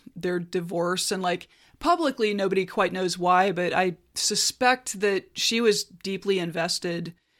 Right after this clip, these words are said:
in his path to sobriety, and, right, like, I think they've remained close and good co-parents. In fact,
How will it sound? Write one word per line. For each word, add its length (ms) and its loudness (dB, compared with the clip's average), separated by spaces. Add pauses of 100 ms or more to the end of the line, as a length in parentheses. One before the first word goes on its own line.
in 180 -2
his 220 -2
path 360 -4
to 180 -4
sobriety, 920 2
and, 260 -6 (460)
right, 200 2
like, 140 0
I 80 2
think 220 -2
they've 220 4
remained 680 -4 (220)
close 520 -2
and 300 -6 (120)
good 240 -2
co-parents. 680 -2
In 100 -4
fact, 500 2